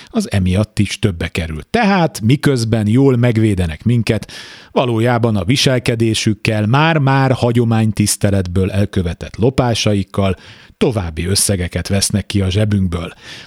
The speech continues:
Láthatóan arra számít Orbán, hogy még egy darabig nem lesz megegyezés, tehát viharos tempóban növeli a megszorítást. Megszorítást, nem a spórolást és a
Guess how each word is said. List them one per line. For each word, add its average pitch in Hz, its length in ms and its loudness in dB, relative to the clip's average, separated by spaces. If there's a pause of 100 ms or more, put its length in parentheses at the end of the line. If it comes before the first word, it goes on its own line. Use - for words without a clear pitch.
(280)
Láthatóan 139 720 0
arra 151 240 2
számít 120 440 0
Orbán, 127 420 0
hogy 120 200 0
még 143 440 2
egy 120 140 0
darabig 127 480 0
nem 143 220 2
lesz 110 220 0
megegyezés, 107 800 0
tehát 151 320 0
viharos 110 540 2
tempóban 107 840 0
növeli 101 420 2
a 104 80 2
megszorítást. - 1000 -4 (720)
Megszorítást, 120 1080 0
nem 95 160 -2
a 78 100 -10
spórolást 107 800 0
és 95 180 -2
a 76 120 -10